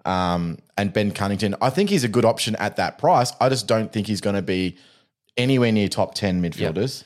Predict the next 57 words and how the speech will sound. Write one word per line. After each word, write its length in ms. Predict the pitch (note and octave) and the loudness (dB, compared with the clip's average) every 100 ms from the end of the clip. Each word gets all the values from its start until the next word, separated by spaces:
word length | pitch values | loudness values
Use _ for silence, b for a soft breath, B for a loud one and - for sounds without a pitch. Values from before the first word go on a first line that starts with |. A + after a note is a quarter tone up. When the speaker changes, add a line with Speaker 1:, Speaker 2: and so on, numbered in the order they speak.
| - | -4
Speaker 2:
And 100 | E3+ | -2
I, 200 | F3+ C3+ - | -2 -4 -4
what, 260 | F3+ A3 | 0 2
what 160 | F#3 F3 | 4 4
I've 160 | E3 D#3+ | 4 2
actually 260 | D3 D3+ | 2 0
found 360 | B2+ C3+ C3 B2+ | -2 0 0 0
in 140 | B2+ | 0
my 240 | B2+ C#3 D3+ | 2 2 2
team 400 | - B2+ A2+ A#2 | 0 -2 -2 -4
at 160 | B2+ | -6
the 60 | B2 | -4
moment, 400 | B2 A#2+ A#2+ A2+ | -4 -4 -4 -4
and 200 | B2 B2+ | -2 0
this 140 | C3+ C#3 | 0 0
is 120 | B2+ | 2
all 300 | B2+ A#2+ A2+ | 2 0 -2
conjecture, 580 | C#3+ A#2+ B2+ - A#2 A2+ b b b b b b _ _ - | -4 -2 -2 -2 -2 -4 b b b b b b _ _ -4
I 100 | D#3+ | -2
re-, 160 | D#3 F#3 | 0 0
if 180 | F3+ | 2
I'm 100 | F3+ | 2
looking 240 | G3 G3+ F#3 | 2 2 0
for 140 | F3 | 2
someone 260 | D3 G3+ G3 | 2 2 2
around 180 | F3 E3 | 2 0
that 160 | C#3+ | 0
price 280 | D3 C#3+ C#3+ | 2 2 2
point 220 | D#3 C#3+ | -2 -2
to 80 | C3 | 0
buff 280 | A2+ C#3 D3+ | 0 0 2
out 160 | C#3+ | 0
my 180 | D3 C#3 | 0 0
midfield 600 | B2+ C3 B2 C3+ C3 C3 | 0 -2 -4 -2 0 0
and 160 | B2 A#2 | -2 -2
someone 380 | - D3+ D3 C#3 | 0 0 0 0
that 120 | - | -2
has 260 | - C3+ C3 | -4 -2 0
that 160 | C#3 | -2
potential 480 | - A#2 C3+ B2 B2 | -4 -4 -2 -2 -4
to 160 | A#2 B2+ | -2 -4
be 240 | A#2+ B2 | -2 -2
a 60 | A2+ | -2
top 280 | - - - | -4 -6 -4
ten 240 | D3+ C#3 | -2 -2
in 80 | C3 | 0
their 160 | B2 | -2
line, 400 | A2+ A#2 C3 F#3+ - | 0 0 0 -2 -2
I'm 200 | D#3 F#3 | -2 -2
actually 300 | F#3 - C#3+ | -2 -2 0
looking 340 | C#3 C#3+ B2+ | 0 -2 -2
at 80 | A#2+ | -2
even 240 | C3 B2+ | -2 -4
putting 320 | A#2 C#3 C#3 | -4 -2 -2
in 100 | C3 | -2
a 60 | B2 | -4
Caldwell 680 | - C#3 C#3 A#2+ A#2 A#2 | -4 -2 -2 0 0 -2